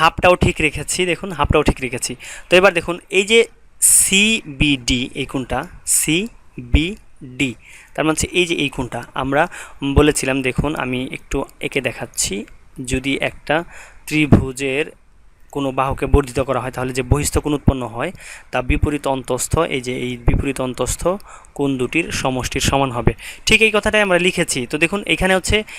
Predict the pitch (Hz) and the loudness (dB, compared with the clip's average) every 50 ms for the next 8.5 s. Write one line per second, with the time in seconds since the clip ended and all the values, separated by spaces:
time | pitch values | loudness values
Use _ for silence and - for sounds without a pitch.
0 | - - - - - - - - - 185 180 - 214 202 190 208 202 214 190 - | -16 -18 -18 -20 -20 -20 -14 0 2 2 4 6 4 2 2 0 -2 -2 0 4
1 | 185 185 180 180 180 - - - 190 185 185 180 - - 160 147 143 143 143 139 | 4 4 4 4 0 -2 0 2 4 4 4 4 2 -2 -4 -2 -2 0 -2 -2
2 | 135 - 139 139 170 175 - - 160 135 139 143 139 147 151 165 180 185 185 - | -4 0 4 4 6 6 6 4 4 2 2 0 0 2 2 2 2 0 0 -4
3 | - - - - - 160 190 202 220 220 220 214 202 196 185 180 - - 180 185 | -12 -16 -18 -10 0 0 2 2 4 2 2 2 2 0 0 -2 -2 -2 -2 -2
4 | 180 - 165 156 143 127 123 127 - - - - 180 180 175 165 160 160 175 - | 0 0 2 2 2 2 0 -2 -4 -6 0 4 6 6 6 6 6 4 4 2
5 | 160 147 139 143 143 143 139 - - 139 127 - - - - 147 127 107 - - | 0 0 2 0 -2 -4 -4 -4 -2 0 2 2 2 2 2 0 -2 -4 -6 -14
6 | - - - - 147 139 135 147 - - 208 240 - - - - - - 131 110 | -20 -18 -6 -6 -4 -4 -2 -4 -4 -4 -6 -4 -4 -2 -2 -2 -2 -4 -6 -6
7 | - - - - - - - 147 147 143 - - 139 147 156 170 170 165 156 143 | -8 -14 -20 -20 -20 -20 -6 -2 -2 -2 0 -2 -4 -4 -2 -2 -2 -2 0 -2
8 | 135 127 139 123 - - 147 - - 156 | -4 -4 -4 -4 -4 -4 -6 -4 -4 -4